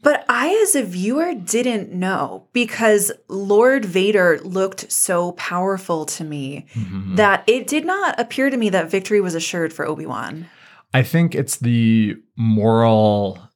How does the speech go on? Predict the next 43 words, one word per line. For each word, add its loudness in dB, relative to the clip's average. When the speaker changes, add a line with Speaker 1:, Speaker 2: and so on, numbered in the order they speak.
Speaker 2:
the, 0
it's -8
the 2
light 2
side 2
of 4
the 0
Force -2
versus -4
the -4
dark -4
side -6
of -6
the -6
Force. -8
We 4
were 6
talking 2
in 0
the, -2
<laughs> -14
we -2
went -2
to -2
the 4
hot 0
springs -4
last -8
night, -10
which -14
is -10
great. -4
And -2
we 0
were 2
talking 2
about 4
the 6
nature 2
of -2
the -2
Force. -4
Speaker 1:
Uh-huh. 2